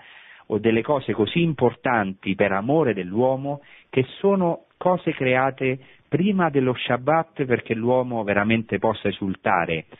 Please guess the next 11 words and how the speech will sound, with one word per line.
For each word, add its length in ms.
come 220
per 120
esempio 360
la 100
Teshuvah, 600
la 120
conversione, 880
come 320
proprio 460
la 180
manna. 680